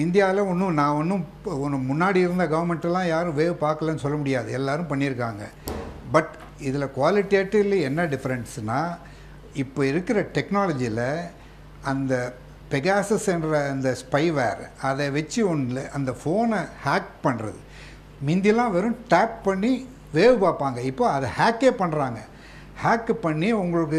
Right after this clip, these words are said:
உங்களுடைய ஃபோனுடைய கேமராவை கூட operate பண்ற அளவுக்கு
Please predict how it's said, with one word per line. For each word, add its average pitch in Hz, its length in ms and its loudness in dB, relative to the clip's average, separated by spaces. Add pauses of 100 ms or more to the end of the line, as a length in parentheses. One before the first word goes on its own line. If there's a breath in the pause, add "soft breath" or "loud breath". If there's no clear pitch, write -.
(100)
உங்களுடைய 147 500 0 (120)
ஃபோனுடைய 202 520 2 (220)
கேமராவை 220 600 4
கூட 240 180 2
operate 202 500 2
பண்ற 170 240 0
அளவுக்கு 214 500 2